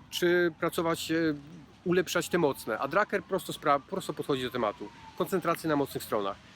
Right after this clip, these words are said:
Jeśli jesteś, e, dobry w księgowości, no to bez sensu jest,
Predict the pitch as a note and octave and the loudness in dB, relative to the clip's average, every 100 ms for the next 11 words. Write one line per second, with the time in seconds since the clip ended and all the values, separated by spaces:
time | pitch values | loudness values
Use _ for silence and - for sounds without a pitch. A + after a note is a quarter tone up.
0 | - D3+ D3 G3 G3 F#3 D3+ F3 D3 F3 | -4 -2 0 0 2 0 0 0 2 0
1 | F#3+ F3+ - F3 D#3+ D3+ C3 - D3+ F#3 | 0 -2 -2 -2 2 2 0 2 2 0
2 | - - C#3+ D3 E3+ E3 - A3+ - C#3+ | -6 -8 -4 -2 -2 0 2 2 2 2
3 | D#3+ F3 | 2 0